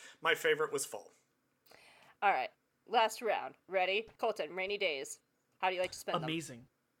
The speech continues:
Speaker 3: Oh, uh, it, it, it, it, like, anyway, I just,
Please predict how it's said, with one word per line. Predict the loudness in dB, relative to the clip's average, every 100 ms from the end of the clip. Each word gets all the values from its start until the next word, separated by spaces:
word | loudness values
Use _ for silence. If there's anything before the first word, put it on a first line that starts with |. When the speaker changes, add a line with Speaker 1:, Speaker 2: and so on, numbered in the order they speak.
| 0
Speaker 3:
Oh, | 0 -2 -6
uh, | -4 -4 -6 -12 -14
it, | -16 _ -16
it, | -16 -18 -14 -12 -12 -12 -6
it, | -6 -6 -10
it, | -12
like, | -10 -12 -18 _ -14 -8
anyway, | -6 -8 -8 -12 -12 -10
I |
just, | -10 -10 -12